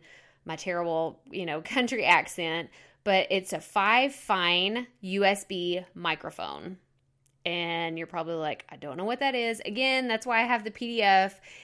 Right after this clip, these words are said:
And I've mentioned this specific microphone multiple times. So just know F I F I N E U S B microphone. And that's really what you're looking for. You're looking for a U S B microphone that you can plug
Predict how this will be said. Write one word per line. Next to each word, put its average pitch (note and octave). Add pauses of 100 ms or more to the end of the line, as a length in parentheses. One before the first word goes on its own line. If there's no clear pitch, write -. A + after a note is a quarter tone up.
(260)
And G#3
I've G#3
mentioned B3
this G3
specific G3+
microphone G#3
multiple F#3+
times. G#3+
So F#3
just G#3
know G3 (120)
F B3+
I A3+
F G3+
I G#3
N F#3
E D#3+ (200)
U F#3
S F3+
B F#3
microphone. D#3 (340)
And B3+
that's D#4
really C#4
what A#3
you're G3+
looking F#3
for. C#3
You're F#3
looking C#4
for A3+
a F3+
U G3+
S C#4
B C4+
microphone F#3
that E3+
you F#3
can G#3
plug F3